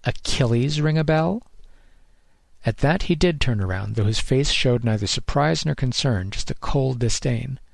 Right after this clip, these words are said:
"I suspected that item was what you were referring to. How did you get it? Did you seduce Lily the way you did Maria?"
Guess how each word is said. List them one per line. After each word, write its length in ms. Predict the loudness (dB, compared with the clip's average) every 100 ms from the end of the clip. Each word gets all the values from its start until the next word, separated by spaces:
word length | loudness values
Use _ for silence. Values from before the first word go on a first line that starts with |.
| -20 -20 -20 -20 _ _ _ -20 -6
"I 60 | -2
suspected 760 | 0 0 0 2 0 0 -8
that 220 | -4 -4 -2
item 260 | -4 -4
was 160 | -4 -2
what 200 | -2 -2
you 100 | -2
were 100 | -2
referring 500 | -2 0 0 0 0
to. 280 | 0 -2 -4 -14 -20 -20 _ _ _ _ -4
How 240 | 0 0
did 240 | 0 -2
you 160 | -2 -2
get 220 | -2 0 -2
it? 300 | -6 -8 -8 -8 -20 _ _ _ -6
Did 180 | -2 0
you 80 | 2
seduce 720 | 2 0 2 0 2 0 -2
Lily 380 | -2 0 0 0
the 160 | 0
way 140 | 2 2
you 140 | 2
did 200 | 0 0
Maria?" 560 | 0 0 -2 -2 -4